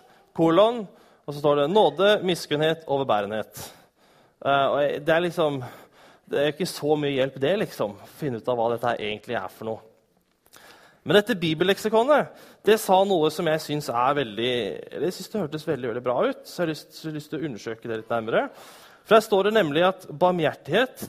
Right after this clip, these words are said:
det er medfølelse eller omsorg for noen som har det tøft. Ok? Barmhjertighet er medfølelse eller omsorg for noen som er i nød.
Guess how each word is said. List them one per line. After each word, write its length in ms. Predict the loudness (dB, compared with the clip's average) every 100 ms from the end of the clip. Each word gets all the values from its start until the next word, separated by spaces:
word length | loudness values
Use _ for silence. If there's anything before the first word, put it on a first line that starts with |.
| -4 0
det 140 | 2
er 260 | 4 2 2
medfølelse 960 | 0 0 -2 -4 -4 -2 -4 -4 -2 -2 -6 -8
eller 160 | -4 -2
omsorg 640 | -2 -4 -2 -2 -2 -6 -20 _ _ _ _
for 240 | -8 -2 0
noen 460 | 2 2 0 -2
som 160 | -6 -10 -4
har 260 | 0 0 0
det 60 | -8
tøft. 400 | -16 -16 -18 -20 -20 _ _ _ _ _ _ _ _
Ok? 140 | 0 0 -2 -14 _ _ _ _ _ _ _ _ -16 -6 -2 2
Barmhjertighet 540 | 2 2 0 -2 0
er 140 | 0 2
medfølelse 500 | -2 0 -2 -2 -2
eller 140 | -2
omsorg 260 | 0 -2 -2
for 160 | -4
noen 80 | -4
som 160 | -2 -4
er 80 |
i 80 | -2
nød. 320 | -6 -8 -12